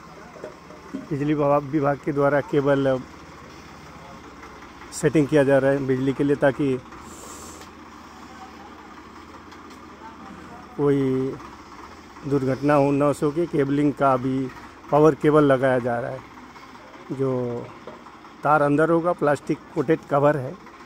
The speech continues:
वायर के नीचे। अभी जस्ट निकाला जाएगा। पोल हमारा है, जो गली में जाने के लिए बहुत दिक्कत हो रहा था। जस्ट अभी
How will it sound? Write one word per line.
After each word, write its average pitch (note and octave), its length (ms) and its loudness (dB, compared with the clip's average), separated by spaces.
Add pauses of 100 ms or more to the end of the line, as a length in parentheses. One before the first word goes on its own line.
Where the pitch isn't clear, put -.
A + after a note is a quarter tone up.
(260)
वायर C#3 200 4
के C#3+ 120 -2
नीचे। C3+ 320 -4 (180)
अभी C3+ 300 -6
जस्ट C#3 400 -4
निकाला C3+ 520 -4
जाएगा। C#3 380 -2 (1120)
पोल D3 180 4
हमारा C#3 280 2
है, C#3 100 4
जो C3 440 -2 (3000)
गली D3 180 2
में C#3+ 140 2
जाने C#3 200 2
के C3 80 -4
लिए C#3 100 0
बहुत C3+ 140 2
दिक्कत C3+ 360 -4
हो C3+ 60 -6
रहा B2 180 -4
था। A#2 180 -8
जस्ट C#3+ 320 -6
अभी C3+ 460 -4